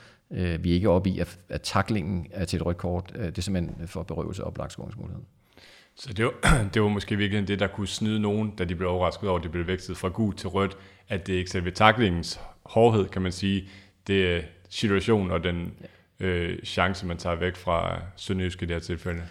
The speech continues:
Speaker 1: Absolut, og det er, det er ikke det, der er tilfældet, men lad os prøve at lege med tanken, at det, at dommeren havde skønnet, at den tackling havde været til et rødt kort. Øh, så har vi også mulighed for, og det vil vi også gøre, øh, kalde dommeren ud en gang til og sige, "Er du sikker på, at du vil fastholde det røde kort?" Fordi når vi vurderer den herudefra,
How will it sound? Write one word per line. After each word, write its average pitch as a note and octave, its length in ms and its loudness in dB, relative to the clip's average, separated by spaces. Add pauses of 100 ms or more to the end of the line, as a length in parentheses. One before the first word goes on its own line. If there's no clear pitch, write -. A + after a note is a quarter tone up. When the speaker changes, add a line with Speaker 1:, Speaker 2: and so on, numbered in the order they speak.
(300)
Speaker 1:
Absolut, A2+ 340 4
og G#2+ 80 0
det B2+ 120 6
er, A#2+ 60 2
det - 100 0
er C#3+ 40 6
ikke C#3 100 4
det, C3 100 0
der A#2 60 2
er - 20 -2
tilfældet, A#2 400 2
men G#2 100 4
lad G#2 100 6
os F#2+ 100 2
prøve C#3 160 4
at - 20 6
lege A2+ 160 6
med A2+ 80 0
tanken, A2 340 0
at - 220 -4
det, G2 400 4
at F2+ 240 0
dommeren G#2+ 220 4
havde F#2+ 100 2
skønnet, A#2 260 2
at - 100 -2
den A#2 100 0
tackling G#2 380 0
havde G2+ 120 2
været F2+ 120 -2
til F2 80 -2
et F2+ 120 -6
rødt F2+ 120 -4
kort. D#2+ 280 -8 (440)
Øh, - 120 -2
så - 120 2
har C#3 160 2
vi A#2 100 0
også A2+ 180 2
mulighed A#2 260 2
for, G#2 320 0
og G#2 120 -4
det A#2+ 100 2
vil A#2 140 2
vi F#2+ 60 0
også F#2+ 180 0
gøre, F#2+ 300 -2 (160)
øh, G2+ 400 -4
kalde F#2 180 0
dommeren G#2 280 2
ud A2 120 0
en G#2 100 -2
gang F#2 180 0
til G2+ 180 -2
og G2 60 0
sige, F#2+ 280 0 (380)
"Er G2 80 4
du F#2 120 2
sikker D3+ 340 2
på, - 160 -2
at D#2+ 80 -2
du - 40 -6
vil E2+ 120 -2
fastholde - 440 -2
det E2 100 -2
røde D#2+ 120 -2
kort?" E2 220 -2
Fordi F#2 220 -2
når F2+ 160 4
vi B2+ 160 4
vurderer B2 320 2
den G2 100 -2
herudefra, G2 560 2